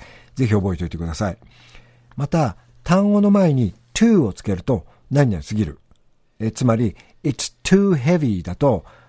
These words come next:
まあ、こってりしすぎ、重すぎるという意味になります。それではもう一度続けて言ってみてください。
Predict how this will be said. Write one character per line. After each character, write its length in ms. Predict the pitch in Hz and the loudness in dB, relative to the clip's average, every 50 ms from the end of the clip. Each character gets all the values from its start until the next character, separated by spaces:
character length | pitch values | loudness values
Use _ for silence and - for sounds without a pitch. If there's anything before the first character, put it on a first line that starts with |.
| _ _ - | _ _ -8
ま 100 | - 127 101 | -6 -6 -6
あ、 120 | 78 - _ - | -6 -8 _ -8
こ 140 | - - | -6 -6
っ 40 | - - _ _ | -6 -6 _ _
て 140 | - 151 139 | 0 0 2
り 100 | 110 90 | 0 -2
し 80 | - | -6
す 180 | - - - 95 | -10 -12 -12 -12
ぎ、 200 | 87 95 92 - _ _ - | -10 -10 -12 -14 _ _ -4
重 180 | - 113 120 120 | -2 0 0 2
す 160 | - - 156 | 2 0 2
ぎ 80 | 156 147 | 2 0
る 160 | 95 - - _ _ - | 0 -2 -10 _ _ -6
と 100 | 113 113 | -4 -2
い 40 | |
う 0 | |
意 20 | 98 | -2
味 80 | 80 73 | -2 -4
に 40 | 65 | -8
な 60 | 65 | -10
り 60 | 69 | -10
ま 100 | 73 76 | -10 -10
す。 220 | - - - - _ _ _ _ _ _ _ _ _ _ _ - - _ _ _ _ _ _ _ _ _ _ _ _ _ _ - | -10 -10 -12 -16 _ _ _ _ _ _ _ _ _ _ _ -20 -20 _ _ _ _ _ _ _ _ _ _ _ _ _ _ -4
そ 140 | - 190 | 0 2
れ 80 | 214 226 | 2 2
で 80 | 247 311 | 2 2
は 80 | 185 | 2
も 140 | 151 139 143 | 2 2 0
う 40 | 147 | 0
一 160 | 143 - 135 | -2 -2 -2
度 220 | 139 147 143 - _ - | -2 -2 -4 -4 _ -12
続 180 | - 117 113 98 | -8 -6 -4 -2
け 140 | - 98 | -2 -2
て 80 | - 101 | -2 -4
言 40 | 87 | -6
っ 20 | |
て 100 | - - | -6 -8
み 60 | 85 | -12
て 60 | - - | -10 -10
く 60 | 76 | -12
だ 120 | 76 73 - | -10 -8 -6
さ 160 | 92 87 85 | -6 -6 -6
い。 80 | - | -8